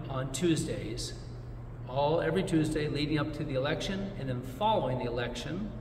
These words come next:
up to the inauguration of our next president in January, we here at Saint Thomas will be leading a litany of, litany for the elections. This meditation service time is a time, just whether at work,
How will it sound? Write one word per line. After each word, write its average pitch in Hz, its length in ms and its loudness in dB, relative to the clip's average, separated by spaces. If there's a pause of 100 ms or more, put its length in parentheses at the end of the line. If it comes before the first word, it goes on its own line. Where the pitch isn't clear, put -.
(220)
up 123 160 -2
to - 60 -8
the 139 100 -2
inauguration 135 680 2
of 127 80 -2
our 120 100 -2
next 123 320 -4
president 131 480 2 (180)
in 120 120 -4
January, 113 680 -2 (800)
we 156 300 6
here 156 260 0
at 156 120 -2
Saint 156 200 -2
Thomas 104 440 -6 (380)
will 127 100 -2
be 135 120 -2
leading 135 400 0
a 127 80 2
litany 139 720 -2
of, 127 100 -2 (440)
litany 147 320 0
for 151 180 -2
the 139 80 0
elections. - 720 -2 (1120)
This - 640 0 (380)
meditation 160 680 2
service 165 360 2
time 120 540 -2 (400)
is 123 120 -2
a 120 40 -4
time, 143 400 0
just 147 280 -2
whether 131 300 -2
at 120 140 -2
work, - 500 0